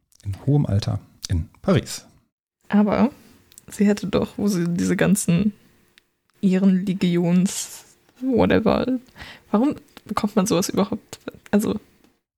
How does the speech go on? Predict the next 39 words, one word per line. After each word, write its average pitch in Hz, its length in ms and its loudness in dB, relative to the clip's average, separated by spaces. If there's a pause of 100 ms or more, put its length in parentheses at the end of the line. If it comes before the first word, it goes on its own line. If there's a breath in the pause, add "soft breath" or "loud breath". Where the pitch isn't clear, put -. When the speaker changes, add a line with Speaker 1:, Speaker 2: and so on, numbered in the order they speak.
Speaker 1:
Ich 113 360 -6
warte, 110 200 4
vielleicht 117 500 2
ist - 260 -2
das - 480 0
sowas 107 400 -2
wie 120 100 4
hier 117 560 2 (340)
das - 180 -6
Bundesverdienstkreuz 113 1000 0
oder 110 140 0
sowas, - 280 -4
nehme 110 140 2
ich - 100 -4
mal - 100 -2
an. - 120 -4 (300)
Das 220 120 4
Speaker 2:
Ah, - 40 0
Speaker 1:
bekommen 120 220 -2
ja 104 100 6
Speaker 2:
okay. 107 60 2
Speaker 1:
auch 107 140 -2
ganz 110 200 0
viele 107 320 2 (540 soft breath)
Speaker 2:
Ja, 202 160 4
dann 196 200 2
nicht. 185 400 -2
Speaker 1:
andere 104 240 4
Persönlichkeiten, 101 720 0
ja. - 160 -4 (320)
Also 117 220 2
während 147 240 2
man, 147 120 4
glaub 151 160 4
ich, 220 100 -2
bei 160 80 2
relativ, 170 560 0
bei 117 100 6
vielen, 196 540 2